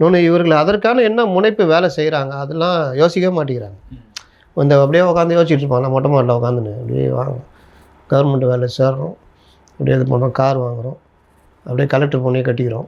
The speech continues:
Speaker 1: அப்படியே இது பண்றோம். இந்த, இந்த சிம்னி வியாபாரி கதை தெரியுமா? சிம்னி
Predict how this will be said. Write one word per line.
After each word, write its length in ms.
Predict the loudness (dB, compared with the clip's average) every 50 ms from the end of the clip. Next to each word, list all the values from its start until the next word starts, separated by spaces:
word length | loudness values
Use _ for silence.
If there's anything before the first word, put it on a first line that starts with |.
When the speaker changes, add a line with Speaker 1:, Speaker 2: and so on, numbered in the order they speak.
| -16 _ _ _ -20 -20 _
Speaker 1:
அப்படியே 240 | -14 -8 -6 -4 -4
இது 100 | -4 -4 -6
பண்றோம். 260 | -6 -6 -6 -8 -10 -12 -16 -18 -18 -20 -20 -20 -20 -20 -20 -20 -20 -20 -20 -12 -2 0
இந்த, 280 | 2 2 2 2 -2 -4 -12 -20 -20 -20 -20 -20 _ _
இந்த 140 | 0 0 0 2 2
சிம்னி 200 | 2 2 4 4
வியாபாரி 420 | 2 2 2 4 4 4 4 4
கதை 200 | 2 2 0 2
தெரியுமா? 420 | 0 -2 -2 -2 -4 -4 -6 -6 -10 -12 _ _ _ _ _ _ _ _ _ _ _ _ _ _ _ _ _ _ _ _ _ -20 -20 -16 -10 -2 0
சிம்னி 640 | 2 2 4 4 4 4 4 2 2 0 -2 -4